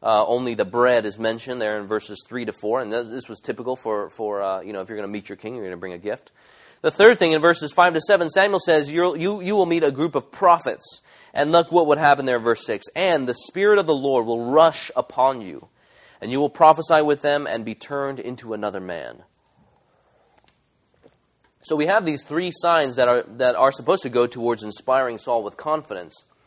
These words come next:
that God was with him, right? That this was not a fluke. And then in nine to thirteen, you have this fulfillment.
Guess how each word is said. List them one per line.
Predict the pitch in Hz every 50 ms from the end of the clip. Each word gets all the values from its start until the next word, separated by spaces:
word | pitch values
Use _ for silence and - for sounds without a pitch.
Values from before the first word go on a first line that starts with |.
| _ _ _ _ _ _
that | 117 117 101 113 110
God | 127 123 131 135 139 135
was | 123 120 117 120
with | 123 120 156 214 226 - -
him, | 185 117 87 90
right? | 95 123 160
That | - 143 117
this | 165 180 -
was | 160 143 143
not | 151 156 160 156
a |
fluke. | 135 - - 196 254 311 - - - - _ _ _ _ _ _ _ _ _ _ _ _ _ _ _ _ _ _ _ _ _ _ _ _ _ _ _ _ _ _ _ _ _ _ _ _ _ -
And | - 165 170
then | 196 196
in | 185 180 180
nine | 180 196 208 202 202 190 147
to | - - 165
thirteen, | - - 208 220 233 220 - - 180 156 147 147
you | 147 160
have | 170 160 156 156 143
this | 147 143 -
fulfillment. | - - 151 135 - - - 208 208 196 165 123 92 - - - -